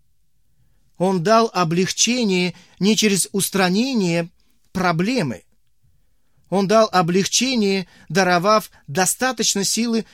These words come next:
чтобы выстоять в процессе смирения. Бог хочет от вас более близких взаимоотношений. Бог хочет от вас большего смирения. И Бог оставит вас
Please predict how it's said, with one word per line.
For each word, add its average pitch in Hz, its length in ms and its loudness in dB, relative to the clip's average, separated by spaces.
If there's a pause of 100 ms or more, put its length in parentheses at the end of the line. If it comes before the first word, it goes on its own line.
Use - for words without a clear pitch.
(140)
чтобы 196 380 2
выстоять 214 640 -2 (260)
в - 120 -20
процессе 214 880 0
смирения. 196 800 -2 (1400)
Бог 208 300 -2
хочет 226 420 -2
от 165 160 0
вас 196 340 -2 (300)
более 214 340 2
близких 190 380 -2
взаимоотношений. 160 800 -4 (220)
Бог 202 180 2
хочет 233 300 -2
от 180 140 -2
вас 185 260 -2
большего 190 480 2
смирения. 170 840 -4 (2750)
И 185 100 0
Бог 220 400 0
оставит 208 760 -2
вас 185 400 -2